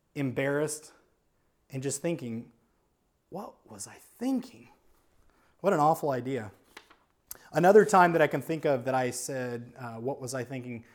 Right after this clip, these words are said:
was right after I had gotten my driver's license. I was going to a, a volleyball game at my high school, and when I was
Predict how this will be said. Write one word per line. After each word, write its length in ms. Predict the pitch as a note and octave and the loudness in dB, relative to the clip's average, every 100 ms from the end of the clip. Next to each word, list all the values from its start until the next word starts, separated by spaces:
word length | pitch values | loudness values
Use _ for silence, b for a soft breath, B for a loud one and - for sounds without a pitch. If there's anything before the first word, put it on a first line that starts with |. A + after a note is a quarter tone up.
| b b | b b
was 320 | C#3 C#3 C3+ | 0 0 -2
right 360 | B2 B2+ E3+ F#3+ | -4 -2 0 0
after 440 | E3+ E3 D#3+ D3 | -2 -2 -6 -6
I 120 | B2+ | -6
had 140 | B2 A#2 | -6 -6
gotten 200 | C3 C3 | -6 -6
my 120 | A#2+ | -10
driver's 480 | A2 A#2 B2 C3 D3 | -10 -8 -6 -6 -6
license. 640 | D3 - E3 E3 - - b b b | -8 -8 -10 -12 -14 -16 b b b
I 140 | B2+ | -2
was 220 | C#3 B2+ C3 | 0 0 -2
going 300 | D3+ D#3+ D#3 | -4 -4 -6
to 200 | D#3+ A#2+ | -8 -8
a, 380 | A#2 C3+ C3 | -8 -8 -8
a 20 | A2 | -2
volleyball 420 | C3 D3 B2+ B2 | -2 0 -2 -2
game 360 | C3 B2 B2 - | -4 -6 -8 -10
at 260 | B2 A#2+ A#2+ | -10 -10 -12
my 100 | A2+ | -10
high 220 | D#3+ D3+ | -6 -6
school, 500 | - B2+ A#2 A#2 b b b b - | -6 -10 -10 -12 b b b b -10
and 380 | D3 C#3 C#3 C3+ C#3 | -6 -4 -6 -8 -8
when 140 | C#3 | -6
I 60 | C3+ | -4
was 160 | A#2+ | -6